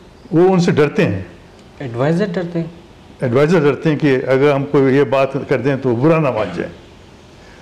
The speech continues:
Speaker 1: अभी तक ये नहीं लगता है कि कोई ऐसा advisor है कि उसको, उनको बुरा भी लग जाए फिर भी advice दे के दें, "जी, ये होना चाहिए।"
Speaker 2: सर जी, सर, कौमी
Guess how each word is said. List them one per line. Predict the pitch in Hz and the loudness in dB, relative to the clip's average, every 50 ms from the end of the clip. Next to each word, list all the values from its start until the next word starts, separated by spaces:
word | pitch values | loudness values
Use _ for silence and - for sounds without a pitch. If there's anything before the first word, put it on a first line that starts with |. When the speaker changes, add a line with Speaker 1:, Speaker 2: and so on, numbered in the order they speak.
| - - - | -18 -8 -4
Speaker 1:
अभी | 113 165 185 180 | -2 0 0 2
तक | 165 202 180 170 - - - - - - - - - - - - 147 135 | 2 0 0 0 -4 -12 -16 -20 -20 -20 -20 -20 -20 -20 -20 -18 -12 -4
ये | 147 170 180 | 0 2 2
नहीं | 180 208 175 | 2 4 2
लगता | 160 160 - 180 | 2 2 2 0
है | 170 160 | 0 0
कि | 165 | -2
कोई | 170 - - 165 147 | -6 0 0 2 2
ऐसा | 147 147 - 180 | 2 0 2 0
advisor | 160 131 117 127 135 139 143 156 147 | 0 2 2 2 2 2 2 2 4
है | 147 147 156 147 - - - - - - - - - - | 4 2 0 -4 -8 -16 -16 -20 -20 -20 -20 -20 -8 -2
कि | 147 | 0
उसको, | 143 139 135 - - 156 | 0 0 0 0 0 0
उनको | 151 147 151 147 - - | 0 0 -4 -4 -2 -2
बुरा | 127 127 160 185 196 | 0 2 2 4 4
भी | 190 196 180 | 2 2 2
लग | 165 151 | 0 2
जाए | 135 170 170 | 2 0 0
फिर | 165 - 175 | 0 0 0
भी | 175 196 185 | 2 4 2
advice | 151 113 123 131 135 123 | 2 2 2 0 0 0
दे | 120 135 131 | 0 -2 -2
के | 139 131 | 0 -2
दें, | 131 127 123 | -2 -2 -2
"जी, | 127 143 143 143 - - - - - - - | -2 -4 -4 -6 -8 -20 -20 -20 -20 -8 -2
ये | 143 160 | 0 0
होना | 143 135 127 110 | 2 2 0 0
चाहिए।" | 98 - - 87 85 87 90 - - - - | -2 -2 -6 -12 -12 -14 -14 -18 -20 -14 -10
Speaker 2:
सर | 160 156 | -10 -10
जी, | 156 208 233 - - - - | -10 -10 -16 -16 -20 -20 -20
सर, | - - - 220 240 - - - - | -16 -8 -4 -4 -4 -4 -8 -6 -4
कौमी | 170 165 170 180 208 220 220 202 202 | -2 -2 0 -2 -2 -4 -4 -6 -8